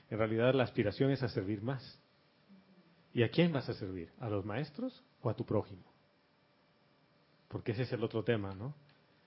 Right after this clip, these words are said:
Servirle a los maestros que tú no los ves y decir que tú les estás sirviendo es bien fácil.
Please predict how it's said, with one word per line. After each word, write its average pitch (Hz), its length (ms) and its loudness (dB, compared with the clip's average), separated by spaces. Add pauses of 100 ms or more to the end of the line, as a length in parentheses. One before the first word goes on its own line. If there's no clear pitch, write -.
(380)
Servirle 143 460 6
a 170 40 8
los 151 160 6
maestros 156 340 4
que - 120 0
tú 143 100 2
no 147 80 4
los 156 200 8
ves 165 340 2
y 131 60 -2
decir 143 360 2
que 135 120 2
tú 139 160 2
les 143 180 2
estás 139 280 -4
sirviendo 151 500 0
es 156 60 2
bien 135 160 0
fácil. 120 360 -2